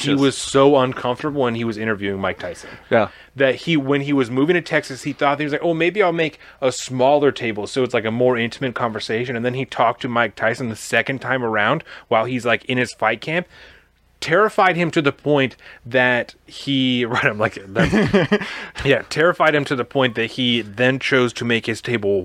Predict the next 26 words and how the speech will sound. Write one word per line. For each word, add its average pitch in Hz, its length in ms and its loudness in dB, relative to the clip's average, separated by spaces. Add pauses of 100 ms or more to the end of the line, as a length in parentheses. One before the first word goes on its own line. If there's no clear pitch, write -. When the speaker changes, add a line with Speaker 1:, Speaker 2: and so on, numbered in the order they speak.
Speaker 1:
wider 107 760 0 (100)
so - 240 0
he 156 140 2
had 123 160 0
more 135 320 2
Speaker 2:
<laughs> - 0 -
Speaker 1:
space 113 480 0
in 117 100 -2
between 113 380 -4
him 107 180 -6
and 98 80 -6
his 101 140 0
guests, - 420 -4 (340)
which 123 220 2
is 123 220 0 (260)
hilarious. 107 540 2
Speaker 2:
Well, 165 100 4
and 147 220 0
did 139 120 -2
you 135 120 -2
listen 135 300 0
to 131 80 -4
both 113 340 0
interviews 113 500 -2 (260)
over 107 120 2
the 104 280 4